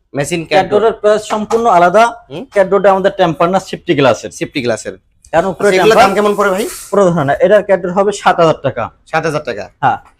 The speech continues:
Speaker 2: এরপরে
Speaker 1: আচ্ছা।
Speaker 2: একটা ডিজাইন দেখতেছেন পিতলের ডিজাইনের মতো, এটার দাম হবে মাত্র উনিশ হাজার পাঁচশো টাকা।
Speaker 1: উনিশ হাজার পাঁচশো টাকা।
Speaker 2: এটা এক হাজার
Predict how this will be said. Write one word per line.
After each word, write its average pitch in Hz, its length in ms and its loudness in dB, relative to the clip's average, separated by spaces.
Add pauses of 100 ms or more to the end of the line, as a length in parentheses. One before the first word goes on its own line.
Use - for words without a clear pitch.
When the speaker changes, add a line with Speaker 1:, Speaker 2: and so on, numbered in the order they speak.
(140)
Speaker 2:
এরপরে 214 320 2
Speaker 1:
আচ্ছা। 220 120 6
Speaker 2:
একটা 220 180 0
ডিজাইন 202 280 -2
দেখতেছেন 208 440 -2
পিতলের 208 440 0
ডিজাইনের 185 340 0
মতো, 233 280 0 (420)
এটার 151 520 -2
দাম 202 240 4 (100)
হবে 202 180 0
মাত্র - 880 -2 (180)
উনিশ 202 320 2
হাজার 170 220 2
পাঁচশো 151 300 -4
টাকা। 110 320 -4
Speaker 1:
উনিশ 185 240 -2
হাজার 185 180 0
পাঁচশো 165 280 -4
টাকা। 104 300 -6
Speaker 2:
এটা 190 180 4
এক 165 80 -2
হাজার 170 160 0